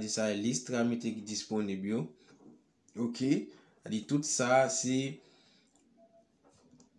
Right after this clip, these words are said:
kategori pèmiso ki gen, ki ou kapab sa ka. E ben, nou menm mwen chwazi yon ki, ki pou, pou fè,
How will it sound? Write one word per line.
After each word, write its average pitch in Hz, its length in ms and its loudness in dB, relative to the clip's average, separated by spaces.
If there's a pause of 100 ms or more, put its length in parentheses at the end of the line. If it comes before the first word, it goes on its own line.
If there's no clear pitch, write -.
(140)
kategori 120 840 6
pèmiso 120 560 2
ki 120 240 0
gen, 113 440 2 (120)
ki 123 160 0
ou 120 80 -2
kapab 117 400 2
sa 107 240 0
ka. 82 140 -8 (840)
E 95 160 -6
ben, 127 320 2 (240)
nou 107 200 -2
menm 127 280 2
mwen 120 140 0
chwazi 113 480 2
yon 139 300 2
ki, 127 180 0 (1900)
ki 120 280 0
pou, 131 420 0 (460)
pou 120 220 0
fè, 139 240 4